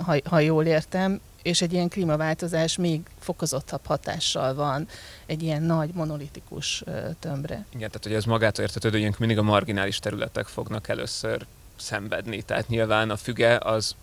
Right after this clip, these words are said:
Speaker 2: mondjuk Magyarországon, valószínűleg a, vagy a Kárpát-medencében valószínűleg a, egy picit, ö, hidegebb periódusban egészen egyszerűen nem tudott, ö, megérni, míg mondjuk a Pó,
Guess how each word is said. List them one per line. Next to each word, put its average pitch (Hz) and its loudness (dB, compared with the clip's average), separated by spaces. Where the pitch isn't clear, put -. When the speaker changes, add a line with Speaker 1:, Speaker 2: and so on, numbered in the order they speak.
Speaker 2:
mondjuk 110 -6
Magyarországon, 113 -4
valószínűleg - -4
a, - -10
vagy - -8
a - -12
Kárpát-medencében 107 -4
valószínűleg 120 -10
a, 117 -4
egy - -12
picit, - -4
ö, 110 2
hidegebb 113 0
periódusban 110 -4
egészen 113 -8
egyszerűen 110 -8
nem 107 -4
tudott, 110 -10
ö, 131 -6
megérni, 135 -2
míg 113 -6
mondjuk 110 -2
a 113 2
Pó, 113 0